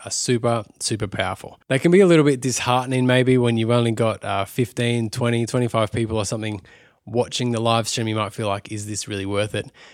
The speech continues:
But I think for those people that are watching it, it's really, really good. And I think also you've got the ability to, for that to kind of be shared. So I was doing live streams out of the studio here during, uh, a lot of twenty twenty,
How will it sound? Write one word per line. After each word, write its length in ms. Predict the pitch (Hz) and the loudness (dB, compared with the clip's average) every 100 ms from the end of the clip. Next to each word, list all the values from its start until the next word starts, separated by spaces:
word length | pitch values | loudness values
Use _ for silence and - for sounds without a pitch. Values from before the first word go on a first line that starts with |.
| - | -4
But 100 | 143 | 0
I 40 | 139 | 2
think 220 | 175 175 | 2 2
for 140 | 175 | 0
those 500 | 139 127 123 120 107 | 2 2 2 0 -6
people 480 | _ 117 110 104 104 | _ -6 -6 -4 -6
that 140 | 104 | -6
are 240 | 90 104 98 | -2 0 0
watching 400 | 101 101 - 98 | -2 -6 -10 -10
it, 160 | - _ _ _ | -12 _ _ _
it's 200 | 107 - | -10 -6
really, 220 | 113 107 | -4 -4
really 200 | 101 98 | -2 -4
good. 240 | 92 - - - - - | -6 -12 -16 -20 -20 -4
And 140 | 120 120 | 0 2
I 40 | |
think 200 | 147 143 123 | 2 0 4
also 340 | 143 151 127 | 4 4 2
you've 220 | 107 107 | 0 -2
got 180 | 117 123 | -2 -2
the 100 | 135 | -2
ability 420 | 120 120 117 113 | -2 -2 -2 -4
to, 120 | 107 107 | -8 -12
for 200 | - 107 | -8 -4
that 240 | 104 98 | -4 -6
to 80 | 113 | -10
kind 200 | 110 104 | -6 -6
of 120 | 98 | -6
be 100 | 101 | -6
shared. 540 | - - 98 92 98 | -4 -4 -4 -4 -8
So 320 | - 98 95 98 - _ _ _ _ _ - | -8 -4 -4 -6 -14 _ _ _ _ _ -6
I 60 | 131 | -2
was 100 | 123 | 2
doing 220 | 151 143 | 4 6
live 240 | 131 127 | 6 4
streams 320 | - 135 120 117 | 2 -2 0 0
out 100 | 113 | -2
of 60 | |
the 60 | 98 | -2
studio 400 | - 117 113 101 | -4 -2 -2 -2
here 240 | 110 110 | -2 -4
during, 400 | 104 113 104 101 | -4 -4 -4 -4
uh, 260 | 101 101 98 | -4 -4 -4
a 80 | 98 | -2
lot 160 | 110 | -2
of 80 | 104 | -2
twenty 220 | - 110 | -6 -8
twenty, 400 | 101 110 104 101 | -6 -6 -6 -8